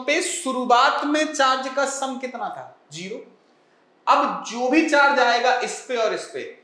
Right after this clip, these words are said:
क्या वो इसी battery से होके जाएगा? ऐसा उल्टा उल्टा, बताओ बेटा। तो अब इसको समझें, इस वाली plate पे कितना charge आएगा बेटा?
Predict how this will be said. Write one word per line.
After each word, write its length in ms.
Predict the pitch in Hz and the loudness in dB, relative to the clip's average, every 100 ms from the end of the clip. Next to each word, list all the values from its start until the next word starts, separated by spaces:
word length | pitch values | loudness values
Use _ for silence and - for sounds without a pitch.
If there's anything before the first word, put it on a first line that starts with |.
| _ - | _ 0
क्या 120 | 214 | 2
वो 240 | 240 - | 2 -2
इसी 260 | 226 - 277 - | -4 -4 -4 0
battery 440 | 208 214 240 254 | 2 2 -2 -6
से 120 | 254 | 0
होके 280 | 233 254 262 | 0 0 0
जाएगा? 360 | 240 240 254 247 | 0 0 2 0
ऐसा 380 | - 190 208 185 | 0 -2 -2 -4
उल्टा 300 | 185 185 185 | -4 -6 -6
उल्टा, 340 | 143 135 131 - _ _ _ _ _ _ _ _ _ _ _ _ _ _ _ _ _ _ _ _ _ _ _ - | -6 -10 -18 -20 _ _ _ _ _ _ _ _ _ _ _ _ _ _ _ _ _ _ _ _ _ _ _ -18
बताओ 200 | - 139 | -10 -8
बेटा। 160 | 147 - _ _ _ _ _ _ _ _ _ - | -8 -12 _ _ _ _ _ _ _ _ _ -2
तो 60 | 214 - - | -2 -4 2
अब 260 | 262 - - | 4 4 2
इसको 280 | 247 - 285 | -2 -2 0
समझें, 580 | 254 208 190 208 294 - _ _ _ _ _ _ _ 254 | 0 0 -2 -6 -10 -16 _ _ _ _ _ _ _ 0
इस 220 | 302 285 | 0 4
वाली 280 | 269 269 277 | 4 4 0
plate 380 | 262 254 - | 2 2 2
पे 80 | 254 | -2
कितना 340 | - - - 185 | -4 -2 2 2
charge 360 | 160 135 117 | 2 -2 -2
आएगा 260 | 101 98 95 | -6 -8 -12
बेटा? 260 | 101 - | -14 -20